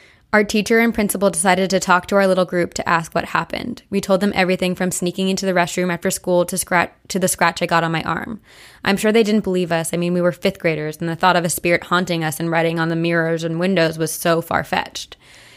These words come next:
It was still enough for our teacher to send our entire class home with letters to our parents about the incident, their investigation,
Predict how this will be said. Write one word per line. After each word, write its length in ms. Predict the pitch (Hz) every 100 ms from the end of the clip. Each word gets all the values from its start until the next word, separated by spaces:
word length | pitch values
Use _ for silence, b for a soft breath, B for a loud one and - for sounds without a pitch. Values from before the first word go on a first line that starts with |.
| B
It 100 | -
was 140 | 202 202
still 320 | - 208 233
enough 280 | 208 180 175
for 120 | 180
our 100 | 170
teacher 300 | - 190 180
to 80 | 170
send 200 | - 170
our 120 | 165
entire 480 | 165 170 - 208 254
class 320 | - 208 196
home 280 | - 170 165
with 140 | 160
letters 240 | 170 165 180
to 100 | 196
our 80 | 185
parents 340 | - 160 156
about 220 | 156 147
the 60 | 160
incident, 500 | - 160 165 160 160 _
their 140 | 180 180
investigation, 800 | 190 175 - 170 170 - 165